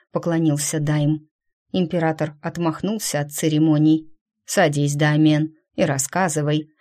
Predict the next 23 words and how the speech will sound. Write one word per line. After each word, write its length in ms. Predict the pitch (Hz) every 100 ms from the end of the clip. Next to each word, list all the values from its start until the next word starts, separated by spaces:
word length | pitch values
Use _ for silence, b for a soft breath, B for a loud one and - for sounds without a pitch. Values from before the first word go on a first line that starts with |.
| b _
Всё 320 | - 277 269
как 240 | 202 175
есть, 440 | 180 214 160 - 175
а 60 |
не 180 | 165 160
ту 200 | 156 143
чушь, 380 | 143 - 202 -
которую 500 | 240 233 220 202 202
ты 160 | 180
писал 480 | 147 165 160 147 135
в 60 | 147
отчётах». 760 | 143 - - 139 139 - - _ - - _ -
«Почему 420 | 196 - 180 160
же 140 | 156
чушь, 400 | 151 - 151 - -
Элли? 440 | 170 156 151 156 B B B
На 160 | 196 196
мой 220 | 175 160
взгляд, 460 | 156 160 160 156 -
прекрасный 680 | - 233 156 139 135 175 160
образчик 600 | 147 143 143 - 233 - -
эпистолярно-фантастического 1800 | 185 170 - 156 147 170 220 220 190 165 156 - 143 - 127 - 143
жанра, 520 | 131 135 120 123 139